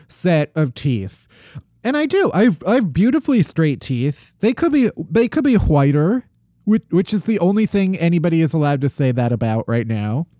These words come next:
<laughs> But I have had a toothache for the past, uh, few months. And finally, I was like, "Fuck,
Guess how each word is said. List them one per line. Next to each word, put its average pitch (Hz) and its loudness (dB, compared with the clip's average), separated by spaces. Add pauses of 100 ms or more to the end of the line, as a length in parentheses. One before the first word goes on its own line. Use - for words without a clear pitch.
(240)
<laughs> - -10 (480)
But 240 0
I 226 2
have 302 0
had 214 2 (300)
a 196 6
toothache 220 2
for 185 0
the 165 2
past, 151 -2
uh, 151 4
few 156 0
months. 139 -2 (400)
And 220 0
finally, 277 0
I 202 2
was 202 0
like, 175 2
"Fuck, - -6